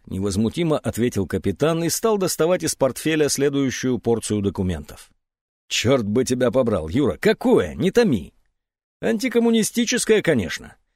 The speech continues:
Теперь бюргерам промывают мозги американцы". "Давай сразу, без интеллектуалов, болтунов и студентов, радикалы есть?" — с надеждой спросил Север.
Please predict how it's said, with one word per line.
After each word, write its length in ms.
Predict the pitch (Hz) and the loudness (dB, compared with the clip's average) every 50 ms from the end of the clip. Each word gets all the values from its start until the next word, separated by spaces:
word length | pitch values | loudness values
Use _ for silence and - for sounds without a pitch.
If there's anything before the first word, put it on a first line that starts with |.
| _ _ _ - | _ _ _ -8
Теперь 280 | - 165 - 262 262 | -6 -2 0 0 0
бюргерам 560 | 214 143 175 220 220 190 202 208 208 208 196 - | 2 2 2 2 4 4 4 4 4 2 2 2
промывают 540 | 165 156 151 151 139 135 156 160 156 107 | 2 2 2 4 4 4 4 4 2 2
мозги 400 | 127 139 135 107 95 117 160 175 - | 0 0 0 0 0 0 -2 0 2
американцы". 760 | - 135 135 135 127 120 110 - 131 151 135 - - - - - _ _ _ _ _ _ _ _ _ - | 2 2 2 2 2 2 2 2 2 2 0 -2 -6 -10 -12 -18 _ _ _ _ _ _ _ _ _ -4
"Давай 320 | 85 107 147 156 160 160 147 | 0 2 4 4 4 4 2
сразу, 440 | - - 113 98 80 - - - - _ | 2 2 0 0 -2 -4 -10 -16 -12 _
без 260 | - 127 160 135 - - | 0 2 2 2 0 0
интеллектуалов, 800 | - 156 156 - 156 156 156 - - 170 160 139 120 113 104 90 | -2 -2 0 0 0 -2 0 0 0 2 2 4 4 2 0 0
болтунов 560 | 98 135 135 127 - 156 143 143 147 156 143 143 | 2 0 0 2 0 0 2 2 2 2 2 0
и 60 | 139 | -4
студентов, 640 | - - 147 143 131 156 143 104 - 92 - - | -4 -2 -2 0 2 2 0 0 -2 -6 -6 -2
радикалы 560 | 131 156 180 175 233 - - 120 98 87 87 | -2 0 2 2 0 2 2 0 0 0 0
есть?" — 480 | 95 113 175 233 240 - - - - - _ _ _ _ _ _ _ _ | 0 0 2 2 2 0 -2 -4 -8 -16 _ _ _ _ _ _ _ _
с 120 | - - | -8 -6
надеждой 420 | 98 92 95 113 107 82 90 95 | -4 -2 0 0 0 0 -2 -4
спросил 400 | 87 - - 107 104 - 107 101 | -4 -4 -2 -2 -2 -2 -2 -2
Север. 420 | 92 - 104 82 73 - - - | -2 -2 -2 -4 -4 -8 -18 -20